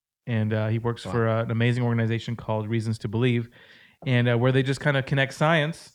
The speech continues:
Speaker 1: and, uh, and their faith and show that how we can actually see God even more clearer through science instead of the opposite when people try to use science as a, "Oh, you know,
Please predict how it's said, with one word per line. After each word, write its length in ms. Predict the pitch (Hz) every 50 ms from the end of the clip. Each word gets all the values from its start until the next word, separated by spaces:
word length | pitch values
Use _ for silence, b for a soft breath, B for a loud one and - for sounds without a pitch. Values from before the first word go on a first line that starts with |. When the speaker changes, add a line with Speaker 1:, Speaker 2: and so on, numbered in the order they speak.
| _ _ _ _ -
Speaker 1:
and, 320 | 143 135 135 131 131 131
uh, 240 | 131 127 127 123 123 131
and 140 | 135 123
their 100 | 123 120
faith 380 | 117 - - 123 127 165 180 -
and 140 | 143 127 117
show 220 | - - 123 127
that 160 | 123 127 127
how 180 | 117 127 123 120
we 100 | 123 127
can 140 | 127 135 131
actually 260 | 127 123 123 - 127
see 220 | 120 - - 127
God 240 | 120 127 120 123 123
even 180 | 131 127 127 127
more 160 | 131 127 123
clearer 640 | 117 - - - 175 190 170 135 123 139 180 - b b b b b b b b _
through 200 | - 160 214 240
science 420 | - - 135 117 110 110 110 110 127
instead 300 | 120 110 - 131 120 120
of 260 | 113 107 - - - _ _ _ _ _ - -
the 100 | - 127
opposite 360 | 127 131 127 127 127 113 113 110
when 100 | 113 113
people 180 | 117 107 113
try 160 | 113 - 120
to 80 | 113 110
use 220 | 113 113 110 107
science 360 | - 120 110 110 113 110 104 120
as 140 | 113 101
a, 160 | 107 107 107 107
"Oh, 160 | 117 120 113 110
you 100 | 110 110
know, 220 | 110 110 107